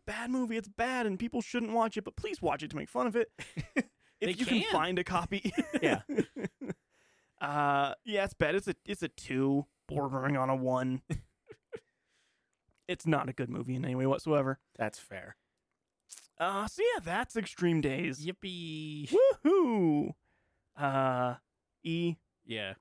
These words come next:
Speaker 1: we have a link tree.
Speaker 3: We do, L I N K T R dot E E slash L O I P, which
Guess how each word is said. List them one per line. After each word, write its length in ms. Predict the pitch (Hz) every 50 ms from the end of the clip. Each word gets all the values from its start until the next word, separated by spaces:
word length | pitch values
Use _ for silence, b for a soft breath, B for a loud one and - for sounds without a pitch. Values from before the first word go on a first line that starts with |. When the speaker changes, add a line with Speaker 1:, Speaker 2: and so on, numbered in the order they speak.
| _ _ -
Speaker 1:
we 60 | 392
have 60 | 381
a 40 | 175
link 240 | 147 135 143 185 -
tree. 300 | - - 135 135 151 - _ _ _ _ _ _ -
Speaker 3:
We 160 | 139 143 139
do, 400 | 127 117 127 120 110 107 104 - -
L 180 | 113 120 127 139
I 100 | 139 139 143
N 400 | - 101 113 113 117 120 123 117 -
K 380 | - - 92 92 92 90 92 -
T 220 | - - 95 92 -
R 320 | 87 104 110 113 117 113
dot 240 | 104 101 98 101 65
E 180 | 85 101 98 -
E 240 | 98 101 95 95 95
slash 400 | - - - 98 98 95 - - -
L 180 | 98 101 98 104
O 120 | 107 107
I 120 | 107 98 98
P, 300 | - - 101 95 92 92
which 180 | 90 92 -